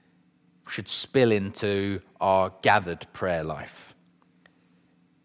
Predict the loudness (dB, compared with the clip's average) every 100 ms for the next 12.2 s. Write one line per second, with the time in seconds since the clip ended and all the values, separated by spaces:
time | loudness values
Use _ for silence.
0 | _ _ -10 -8 -6 -6 -4 -2 -2 -2
1 | -6 -4 -6 -2 2 4 4 0 -6 -6
2 | -4 -4 -8 -10 -10 -4 -2 -2 -4 -8
3 | -6 -4 -4 -4 -8 -14 _ _ _ _
4 | -6 -6 -4 -6 -2 -2 0 0 -2 -2
5 | -4 -4 -8 -4 0 0 0 -6 -10 -12
6 | -16 -18 _ _ _ -12 -8 -6 -6 -4
7 | -2 2 2 2 -2 0 0 -2 -12 -4
8 | 2 4 2 0 -2 0 -2 -2 -8 -12
9 | -18 -20 -10 -6 0 0 0 -6 0 0
10 | -2 -8 -10 -10 -8 -4 -2 0 0 -4
11 | -4 -4 -4 -2 -4 -4 -10 -10 -4 -2
12 | -2